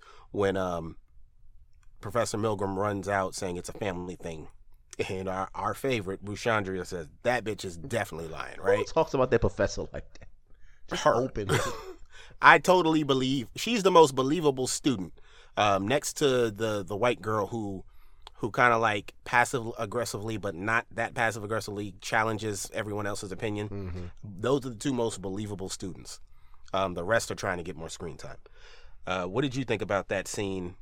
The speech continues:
Speaker 1: And go ahead and go into where Professor Milgram ends up after leaving class.
Speaker 2: Yeah, I think the scene was just kinda a builder to help her discover the truth about what Tariq possibly knows. Um, and so, you know, and,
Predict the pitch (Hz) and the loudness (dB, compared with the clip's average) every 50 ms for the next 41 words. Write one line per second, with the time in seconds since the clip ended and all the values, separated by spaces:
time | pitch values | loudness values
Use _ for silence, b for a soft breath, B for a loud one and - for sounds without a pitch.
0 | - 113 101 98 95 95 127 135 131 156 151 135 127 117 131 127 117 - 113 120 | -4 -4 -2 -2 2 2 2 4 4 4 2 2 2 4 4 4 4 4 0 -2
1 | 120 117 107 - - 117 110 104 98 95 87 85 - - - - - - - - | -2 -2 -4 -2 -2 -2 0 0 0 0 -2 -4 -8 -16 -20 -20 -20 -20 -20 -20
2 | - - - - - - - - 92 92 95 110 120 117 107 101 - 104 - 120 | -20 -20 -20 -20 -20 -20 -20 -16 -12 -6 -2 0 0 0 0 -2 -4 -4 -2 -2
3 | 101 - - 107 95 98 104 101 - 98 92 85 - - 104 101 92 87 80 92 | -2 -2 -2 -6 -4 -2 -4 -2 -2 -4 -4 -4 -6 -6 -4 -4 -4 -6 -4 -4
4 | 92 82 73 - - - - - - - - 95 90 - - 90 82 85 73 73 | -6 -6 -6 -10 -16 -20 -18 -20 -14 -6 -2 -2 -2 -2 -4 -8 -8 -8 -8 -10
5 | 78 - - 78 - - - - - - - - 196 208 214 214 240 214 180 160 | -10 -8 -8 -10 -10 -10 -14 -16 -16 -16 -10 -2 2 2 4 4 2 0 0 0
6 | - 175 156 139 131 131 - 143 127 113 101 92 92 113 120 113 104 104 98 98 | -2 0 -2 -2 -4 -4 -4 0 0 0 0 0 -2 -2 -2 -2 -2 -2 -4 -4
7 | - 113 113 104 - - 113 110 107 104 101 98 95 98 - - 98 92 - - | -4 -4 -6 -6 -6 -6 -4 -4 -4 -6 -6 -8 -10 -12 -12 -12 -12 -12 -8 -6
8 | 110 104 95 101 98 98 - - 110 - - 92 87 95 95 92 92 - - - | -8 -6 -6 -8 -10 -10 -10 -10 -10 -8 -10 -8 -6 -4 -4 -4 -4 -6 -8 -10
9 | 95 101 95 - - 104 101 104 98 - - - - - - - - - 110 104 | -10 -10 -10 -10 -8 -8 -8 -8 -8 -10 -14 -18 -20 -20 -18 -12 -8 -2 -2 -2
10 | 98 - 117 98 95 104 101 98 98 95 98 104 110 123 131 147 - - - b | -2 -2 -4 -6 -4 -2 0 0 2 2 2 0 0 -2 -4 -6 -8 -8 -8 b
11 | b b b b b b b b - 95 98 98 98 98 98 98 95 95 95 95 | b b b b b b b b -8 -6 -6 -4 -4 -6 -6 -6 -6 -6 -8 -8
12 | 95 92 87 87 - - - - - - - - - - - 101 - 117 101 101 | -10 -10 -12 -12 -14 -16 -18 -18 -18 -20 -20 -20 -20 -16 -16 -12 -8 -6 -6 -6
13 | - 113 85 71 - - - - 110 | -6 -8 -8 -10 -12 -16 -14 -14 -14